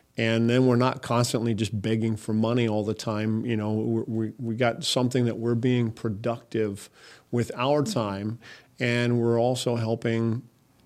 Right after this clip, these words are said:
residents, you know, who were just come off the street maybe, be productive with their time, right?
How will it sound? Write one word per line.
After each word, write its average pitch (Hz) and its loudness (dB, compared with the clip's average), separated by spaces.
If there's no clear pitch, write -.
residents, 117 2
you 123 0
know, 110 -2
who 139 4
were 117 4
just 139 2
come 127 0
off 123 -2
the 110 -8
street 139 0
maybe, 110 -2
be 117 0
productive 110 -4
with 101 -8
their 117 -4
time, 101 -12
right? 113 -8